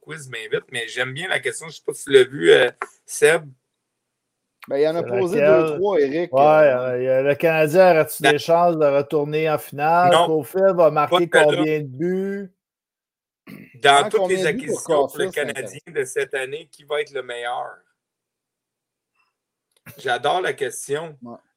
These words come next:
Speaker 1: Euh,
Speaker 2: Moi, je, moi, je vais, je vais y aller avec Dvorak, là.
Speaker 1: Ouais.
Speaker 2: Ben, ça dépend c'est quoi pour vous autres
Speaker 3: Ouais.
Speaker 2: meilleur, là, si c'est le nombre de points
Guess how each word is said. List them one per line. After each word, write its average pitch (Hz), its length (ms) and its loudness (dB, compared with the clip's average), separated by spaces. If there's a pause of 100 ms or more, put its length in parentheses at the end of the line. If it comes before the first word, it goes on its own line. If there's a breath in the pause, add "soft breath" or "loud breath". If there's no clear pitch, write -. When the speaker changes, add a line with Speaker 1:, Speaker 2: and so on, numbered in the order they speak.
(160)
Speaker 1:
Euh, 113 300 -6
Speaker 2:
Moi, 170 140 0
je, 147 100 -8
moi, 165 180 -4
je 147 100 -10
vais, 139 280 -4
je 120 120 -14
vais 143 100 0
y 151 60 2
aller 156 120 2
avec 165 140 -2
Dvorak, 127 560 -6
là. 156 200 -14 (1400)
Speaker 1:
Ouais. 165 360 -4 (800)
Speaker 2:
Ben, 135 100 -6
ça 147 140 -8
dépend 160 300 -2
c'est 165 160 -6
quoi 185 200 -4
pour 139 160 -10
vous 127 160 -10
autres 156 200 0
Speaker 3:
Ouais. 131 60 -6
Speaker 2:
meilleur, 139 500 -2
là, 190 200 -8
si - 180 -14
c'est 143 220 -6
le 143 60 -8
nombre 143 300 -12
de 135 100 -4
points 156 500 -14